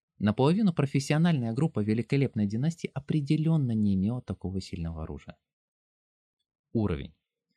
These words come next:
Вот на чём сейчас следовало ему сейчас сосредоточиться.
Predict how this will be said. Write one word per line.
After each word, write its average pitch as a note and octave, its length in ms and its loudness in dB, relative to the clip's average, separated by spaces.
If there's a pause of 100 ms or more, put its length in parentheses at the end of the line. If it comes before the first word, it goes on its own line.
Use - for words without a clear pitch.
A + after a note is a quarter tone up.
(240)
Вот G2 520 0
на D#3 140 0
чём A#2 240 -2
сейчас - 400 -4
следовало G#2 480 -2
ему F2 220 -2
сейчас - 320 -6
сосредоточиться. - 920 -6